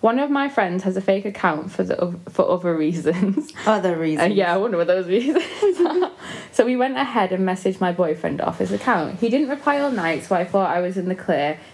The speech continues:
Speaker 1: I went to bed feeling happy until I woke up the next day to a message from my friend. He'd messaged back.
Speaker 2: Oh my God.
Speaker 1: <laughs> My friend had basically texted him saying, "Hey,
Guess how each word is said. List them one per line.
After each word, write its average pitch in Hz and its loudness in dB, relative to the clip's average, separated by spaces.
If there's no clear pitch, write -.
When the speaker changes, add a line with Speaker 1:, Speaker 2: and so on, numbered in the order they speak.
Speaker 1:
I 202 0
went 226 -2
to - -8
bed 196 0
feeling 190 -2
happy 185 -6
until 175 -4
I 175 0
woke 190 0
up 220 -2
the 226 0
next 196 -4
day 175 -2
to 180 -6
a - -2
message 180 -2
from 175 -4
my 160 -2
friend. 170 -2
He'd 190 0
messaged 175 -4
back. - -2
Speaker 2:
Oh 175 0
my - -4
God. 58 -2
Speaker 1:
<laughs> - -14
My 240 2
friend 302 0
had 294 -6
basically 262 0
texted - 0
him 202 0
saying, 170 0
"Hey, 170 0